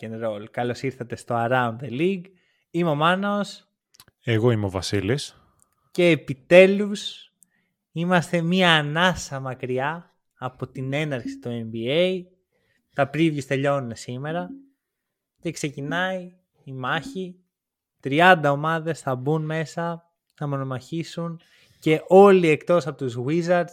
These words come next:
Speaker 1: δικαιούνται να θεωρούν ότι έχουν μια ελπίδα για τον τίτλο, αλλά δεν έχουν όλοι. Έχουν συγκεκριμένες ομάδες και αυτές ονομάζονται contenders.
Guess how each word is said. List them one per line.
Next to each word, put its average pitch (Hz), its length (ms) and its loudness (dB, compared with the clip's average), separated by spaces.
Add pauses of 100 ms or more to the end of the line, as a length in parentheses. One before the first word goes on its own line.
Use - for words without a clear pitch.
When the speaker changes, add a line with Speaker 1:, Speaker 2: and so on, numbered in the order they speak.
Speaker 1:
δικαιούνται 151 720 -6
να 143 140 -10
θεωρούν 131 400 -8
ότι 127 160 -10
έχουν 127 200 -10
μια 123 140 -12
ελπίδα 123 580 -8 (640)
για 127 120 -4
τον 113 180 -10
τίτλο, 156 600 -8 (760)
αλλά 135 220 0
δεν 120 160 -8
έχουν - 280 -14
όλοι. 113 240 -20 (760)
Έχουν 131 220 -4
συγκεκριμένες 131 720 -2
ομάδες 208 720 0 (560)
και 160 100 0
αυτές 151 340 -2
ονομάζονται 139 800 -6 (280)
contenders. - 840 -10